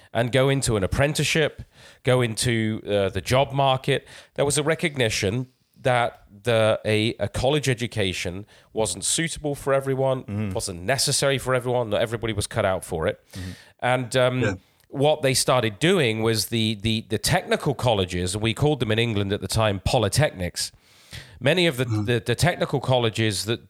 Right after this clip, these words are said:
Speaker 1: that young people would have gone to were turned into universities. They were renamed as universities.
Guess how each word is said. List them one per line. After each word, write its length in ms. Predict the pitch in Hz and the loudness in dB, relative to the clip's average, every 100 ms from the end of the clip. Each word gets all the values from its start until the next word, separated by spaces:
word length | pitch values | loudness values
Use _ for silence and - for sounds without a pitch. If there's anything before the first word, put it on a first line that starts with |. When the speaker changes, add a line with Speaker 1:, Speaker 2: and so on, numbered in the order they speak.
| - | -6
Speaker 1:
that 140 | 110 | -4
young 200 | 110 117 | 0 0
people 220 | 117 107 98 | 0 0 0
would 160 | 143 | 0
have 120 | 170 | 0
gone 240 | 127 107 98 | -2 -2 -2
to 140 | - 113 | -4 -2
were 120 | 101 | -2
turned 340 | - 139 127 | 0 0 0
into 180 | 127 110 | -4 -4
universities. 800 | 117 113 107 175 190 - 87 76 | -4 -4 0 0 0 0 -2 -2
They 120 | 120 | 0
were 100 | 113 | 2
renamed 540 | 110 139 143 127 127 117 | 2 2 2 4 2 0
as 160 | 104 | 0
universities. 840 | 110 104 90 87 - 80 90 135 - | 0 0 0 0 -2 -4 -4 -4 -8